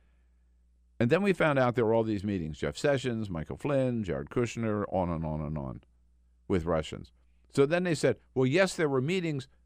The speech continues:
but there was no collusion." And then last week, suddenly they changed it again, and Rudy Giuliani says, "There was no collusion, but if there was, collusion is not a crime."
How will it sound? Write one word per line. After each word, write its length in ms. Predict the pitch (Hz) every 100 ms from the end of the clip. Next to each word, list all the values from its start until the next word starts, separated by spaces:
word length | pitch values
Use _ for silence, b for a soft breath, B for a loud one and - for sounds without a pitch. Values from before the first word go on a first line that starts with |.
| _ -
but 240 | 139 139
there 200 | 120 123
was 380 | 120 113 107 - _ -
no 320 | 110 117 110
collusion." 600 | - 104 101 95 73 - - _ _ _ -
And 140 | 127
then 200 | 147 147
last 400 | 135 175 208 -
week, 380 | 202 208 185 - _ _ _ _
suddenly 480 | - 185 170 170 170
they 160 | 131 123
changed 400 | - 147 139 131
it 80 |
again, 420 | 120 156 185 160 160 _ _ _ _ _ _ _ _ _ _ _ _ _ _ -
and 300 | 151 147 143 - _ _ -
Rudy 320 | 120 156 139
Giuliani 480 | 127 127 127 117 117
says, 380 | 110 113 107 - _ _ _ _ _ _ _ _
"There 140 | 117 143
was 120 | 151
no 120 | 202
collusion, 360 | 170 190 156 147
but 260 | 139 233 220
if 80 | 190
there 120 | 214
was, 480 | 240 277 240 233 -
collusion 520 | - 175 160 143 135
is 140 | 120
not 200 | 104 101
a 80 | 95
crime." 420 | - 90 71 50